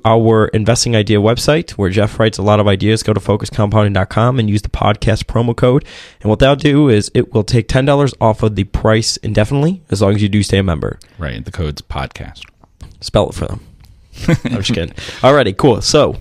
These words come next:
Speaker 1: rapid fire, right? So we're gonna go, we're gonna try to see how long, I don't know how many questions, we'll, we have no agenda. We'll see how many questions we get through for twenty-five to thirty minutes and
Speaker 2: Okay.
Speaker 1: kinda go from there. Alrighty, so this guy asked, or gal,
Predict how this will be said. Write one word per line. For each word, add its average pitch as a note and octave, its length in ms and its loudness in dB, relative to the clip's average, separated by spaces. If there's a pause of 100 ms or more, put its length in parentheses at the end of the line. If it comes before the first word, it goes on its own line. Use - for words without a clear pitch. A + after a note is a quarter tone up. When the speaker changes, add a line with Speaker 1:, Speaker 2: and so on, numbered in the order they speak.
(140)
Speaker 1:
rapid A#2 260 0
fire, G2+ 320 0 (140)
right? G#2+ 180 0
So A2 80 -2
we're G#2+ 60 -4
gonna A2 140 2
go, A2 360 2
we're G#2+ 200 -8
gonna G#2 200 0 (100)
try A#2+ 180 0
to G2+ 200 2 (560)
see - 200 0
how B2+ 140 2
long, A#2+ 240 0
I - 60 0
don't A2+ 80 2
know A#2 100 2
how A#2 80 2
many A2+ 140 0
questions, A2+ 400 -2
we'll, G#2+ 240 0
we G#2+ 240 0
have G#2 80 0
no A2 160 2
agenda. A#2+ 420 0
We'll G#2+ 160 -4
see G#2+ 140 -2
how A2+ 40 4
many A2 120 0
questions G#2+ 340 -2
we G#2 60 -6
get G2 180 -2
through A#2 200 2
for G2+ 340 2 (100)
twenty-five G#2 400 0
to G2 60 -8
thirty G2+ 180 0
minutes A2+ 320 0
and G2 140 -2
Speaker 2:
Okay. F#2 120 -2
Speaker 1:
kinda G2+ 220 0
go G2 160 0
from F#2+ 160 -8
there. C#2+ 220 -4 (420)
Alrighty, A2+ 420 0
so G#2 200 0
this G2+ 320 -4 (240)
guy G2 240 2
asked, F#2+ 320 0
or A2+ 120 2
gal, G#2 300 -2